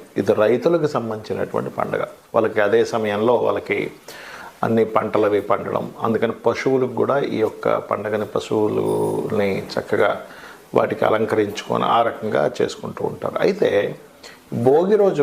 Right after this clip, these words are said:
మీరు చూడండి, భోగి మంటలు వేస్తూ ఉంటారు, భోగి పళ్ళు పోస్తూ ఉంటారు పిల్లలకి. భోగి మంటలు ఎందుకు వేస్తారు? చాలామంది మనం పల్లెటూరులో సైడ్ చూసుకున్నట్లయితే ఇంట్లో ఉండేటువంటి ఏమైనా విరిగిపోయిన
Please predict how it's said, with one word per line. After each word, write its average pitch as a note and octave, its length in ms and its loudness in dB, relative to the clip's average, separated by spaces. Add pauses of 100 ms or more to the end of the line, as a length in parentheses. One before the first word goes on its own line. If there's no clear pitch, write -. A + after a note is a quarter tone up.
మీరు A#2 200 0
చూడండి, A#2+ 440 2 (1120)
భోగి C3+ 260 4 (120)
మంటలు B2 380 2
వేస్తూ - 260 -4 (100)
ఉంటారు, G#2 320 -4 (560)
భోగి B2+ 260 4 (100)
పళ్ళు A#2+ 300 4
పోస్తూ A#2 300 0 (100)
ఉంటారు G2+ 300 -2
పిల్లలకి. G2 360 0 (340)
భోగి B2 300 4
మంటలు A#2 340 -2 (260)
ఎందుకు G#2+ 280 -2
వేస్తారు? - 500 -4 (880)
చాలామంది C3 400 4 (120)
మనం A#2 140 0 (220)
పల్లెటూరులో A#2 640 2
సైడ్ G#2 240 -2
చూసుకున్నట్లయితే A2 760 -2
ఇంట్లో B2+ 220 0 (100)
ఉండేటువంటి A2 600 0 (340)
ఏమైనా A2 220 4
విరిగిపోయిన G#2+ 540 2